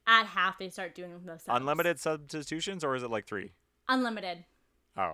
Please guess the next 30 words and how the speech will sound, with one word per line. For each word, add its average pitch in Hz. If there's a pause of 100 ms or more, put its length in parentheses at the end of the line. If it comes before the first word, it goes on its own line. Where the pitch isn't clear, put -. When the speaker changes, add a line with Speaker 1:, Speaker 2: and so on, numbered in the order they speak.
Speaker 2:
okay. 104
So 147
again, 139
different, 139
but 160
still, 226
they 139
wouldn't 165
s-, -
they 147
wouldn't 185
sub 143
in 110
the 101
first 123
half 113
unless 104
somebody 110
was 98
just -
dying. 95
Speaker 1:
No, 247
they, 233
like, 247 (220)
basically 330
it's, -
like, 214 (200)
the, 202
the 214
s-, -